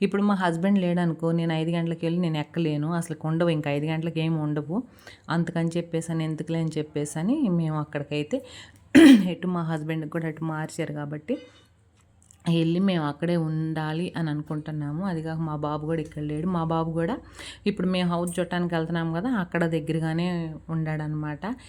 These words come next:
ఏ ఊరు ఏంటనేది నేను తర్వాత అయితే చెప్తాను ఫ్రెండ్స్. ఇప్పుడైతే, ఆ,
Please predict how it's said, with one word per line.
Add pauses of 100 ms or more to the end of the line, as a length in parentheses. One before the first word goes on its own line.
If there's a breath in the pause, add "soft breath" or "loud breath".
(240 loud breath)
ఏ
ఊరు (100)
ఏంటనేది
నేను
తర్వాత
అయితే
చెప్తాను
ఫ్రెండ్స్.
ఇప్పుడైతే, (520 loud breath)
ఆ,